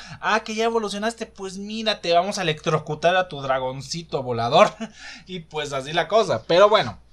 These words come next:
Eh, ¿por qué, aún con toda la estética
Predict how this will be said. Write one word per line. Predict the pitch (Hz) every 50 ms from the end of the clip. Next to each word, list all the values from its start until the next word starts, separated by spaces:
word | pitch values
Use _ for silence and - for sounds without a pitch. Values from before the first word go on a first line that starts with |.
| _ - - - - 185
Eh, | 202 214 214 220 220 220 220 -
¿por | 240 233 233 233 226 226
qué, | - 247 277 285 294 294 294 294 285 262 - - - -
aún | - 190 190 190 190 208 233 247
con | 240 - 262 240 208 175
toda | - 202 202 240 269 277
la | 247 175
estética | 139 - - - 262 254 254 - 143 127 - 123 131 151